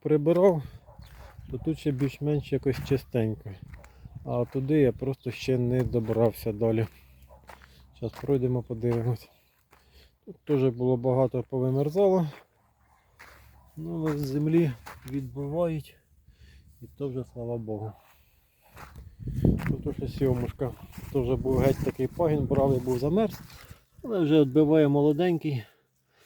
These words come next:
Ну, без суцвіття, звісно, але,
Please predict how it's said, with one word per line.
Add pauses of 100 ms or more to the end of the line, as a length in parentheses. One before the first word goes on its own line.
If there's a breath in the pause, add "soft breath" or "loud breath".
(260 soft breath)
Ну,
без
суцвіття,
звісно, (160)
але,